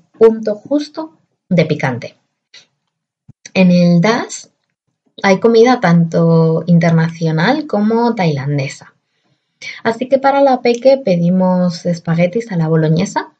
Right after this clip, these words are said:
algo típico. <laughs> Y para nosotros, de entrante pedimos unas samosas, eh, que si no os habéis probado,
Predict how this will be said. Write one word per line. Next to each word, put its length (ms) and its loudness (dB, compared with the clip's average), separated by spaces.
algo 420 0
típico. 360 -4
<laughs> 640 0
Y 120 0
para 160 2
nosotros, 720 0
de 80 2
entrante 560 2
pedimos 420 -4
unas 560 0
samosas, 800 -4
eh, 680 0
que 120 -8
si 120 -4
no 120 4
os 120 0
habéis 200 -2
probado, 600 0